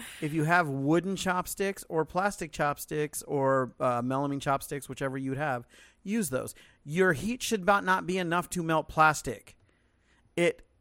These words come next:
literally <laughs> takes just over a hundred degrees Fahrenheit to cook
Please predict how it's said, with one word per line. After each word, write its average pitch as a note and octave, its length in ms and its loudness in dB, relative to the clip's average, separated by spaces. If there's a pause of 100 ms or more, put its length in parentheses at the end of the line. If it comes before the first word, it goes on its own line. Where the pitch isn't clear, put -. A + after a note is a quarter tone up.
(480)
literally F#3+ 1200 4
<laughs> E3 40 -10
takes - 720 2 (1040)
just F#3 480 -2
over F3+ 340 2
a D#3+ 80 8
hundred F#3 320 2
degrees E3 360 0
Fahrenheit D3 680 -2
to D#3+ 180 -4
cook - 340 0